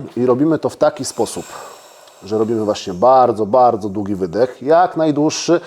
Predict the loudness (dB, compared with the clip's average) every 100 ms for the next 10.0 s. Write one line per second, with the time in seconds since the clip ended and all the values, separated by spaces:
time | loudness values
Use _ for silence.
0 | -12 -8 -4 -2 2 2 2 2 0 0
1 | 0 0 2 0 0 2 2 0 -2 0
2 | 0 -2 -4 -4 0 0 2 0 0 -4
3 | -18 _ _ _ _ _ -20 -20 -20 -20
4 | -20 -20 _ _ _ _ -6 -2 2 2
5 | 2 -2 2 2 2 -2 -20 -8 -6 -4
6 | 2 2 0 -8 -16 -10 -8 -8 -10 -6
7 | -4 -4 -6 -6 -2 -2 -4 -6 -8 -6
8 | -4 2 0 0 -10 -20 -20 -20 -8 -2
9 | -2 -2 -4 -2 0 0 0 2 0